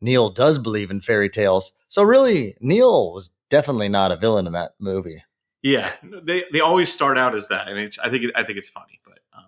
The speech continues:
Speaker 1: No, I agree, because
Speaker 2: you know
Speaker 1: they
Speaker 2: what
Speaker 1: portray you right away to, like, dislike this guy 'cause he's
Speaker 2: Yeah.
Speaker 1: the guy that,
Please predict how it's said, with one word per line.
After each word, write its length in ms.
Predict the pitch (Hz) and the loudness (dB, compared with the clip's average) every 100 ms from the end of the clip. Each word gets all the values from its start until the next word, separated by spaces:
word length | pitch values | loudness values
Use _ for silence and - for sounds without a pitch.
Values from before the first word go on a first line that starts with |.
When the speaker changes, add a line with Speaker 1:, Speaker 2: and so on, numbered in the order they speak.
| - | 2
Speaker 1:
No, 80 | |
I 80 | 208 | 4
agree, 220 | 185 196 | 6 4
because 180 | 151 147 | 4 2
Speaker 2:
you 40 | 135 | 4
know 40 | |
Speaker 1:
they 40 | 160 | 4
Speaker 2:
what 80 | 170 | 6
Speaker 1:
portray 320 | 180 - 180 | 4 4 4
you 100 | 156 | 6
right 120 | 151 | 6
away 180 | 147 147 | 6 4
to, 60 | 127 | 4
like, 300 | 110 95 98 | 2 0 0
dislike 420 | 147 - 147 - | 2 4 2 2
this 180 | 143 - | 0 2
guy 220 | 127 117 | 2 2
'cause 140 | 120 | 0
he's 140 | 117 123 | -2 -2
Speaker 2:
Yeah. 40 | |
Speaker 1:
the 60 | 135 | 2
guy 180 | 123 | 2
that, 160 | 123 120 | 2 0